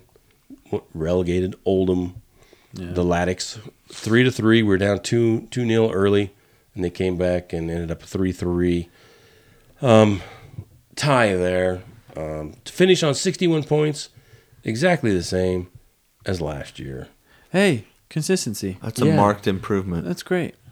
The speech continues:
Speaker 1: Yeah.
Speaker 3: Wait,
Speaker 2: So
Speaker 3: it's
Speaker 2: Real's gonna be
Speaker 3: exactly
Speaker 2: the same
Speaker 3: no
Speaker 2: way, right?
Speaker 3: improvement. <laughs>
Speaker 2: Real Salt
Speaker 1: So,
Speaker 2: Lake's gonna do the same
Speaker 1: one
Speaker 2: thing.
Speaker 1: thing on League Two, since, uh, uh,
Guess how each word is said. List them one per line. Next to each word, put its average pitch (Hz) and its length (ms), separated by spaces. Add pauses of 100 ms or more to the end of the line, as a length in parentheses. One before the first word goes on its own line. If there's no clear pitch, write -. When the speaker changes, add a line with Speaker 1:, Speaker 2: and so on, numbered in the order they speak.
(160)
Speaker 1:
Yeah. 147 200
Speaker 3:
Wait, 101 120
Speaker 2:
So 165 80
Speaker 3:
it's 151 80
Speaker 2:
Real's 190 360
gonna 170 200
be - 80
Speaker 3:
exactly - 20
Speaker 2:
the 165 120
same 190 220
Speaker 3:
no 190 60
Speaker 2:
way, 180 140
right? 180 260 (120)
Speaker 3:
improvement. - 380
<laughs> - 300
Speaker 2:
Real 151 140
Salt 160 140
Speaker 1:
So, 139 140
Speaker 2:
Lake's 123 80
gonna 151 120
do 143 100
the 139 60
same 135 220
Speaker 1:
one 208 200
Speaker 2:
thing. 165 220
Speaker 1:
thing 127 160
on 113 200
League 113 220
Two, 113 320
since, 101 440
uh, 90 280 (640)
uh, 78 360